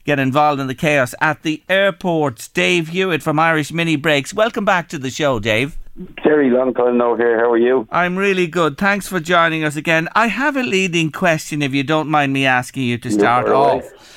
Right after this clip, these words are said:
Speaker 1: With, uh, a lot of hotel accommodation, well, quite a bit being, uh,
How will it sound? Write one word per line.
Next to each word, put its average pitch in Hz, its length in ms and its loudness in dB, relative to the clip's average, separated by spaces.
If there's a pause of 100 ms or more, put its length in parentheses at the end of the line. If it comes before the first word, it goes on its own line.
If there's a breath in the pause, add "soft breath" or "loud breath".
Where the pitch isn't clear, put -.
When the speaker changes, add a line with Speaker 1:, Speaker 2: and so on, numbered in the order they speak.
(420 loud breath)
Speaker 1:
With, 277 640 -2
uh, 185 500 2
a 185 160 0
lot 202 220 2
of 196 100 -4
hotel 185 500 0
accommodation, 139 720 -2
well, 208 160 2
quite 269 340 0
a 233 60 0
bit 165 440 0
being, 143 480 2
uh, 143 320 2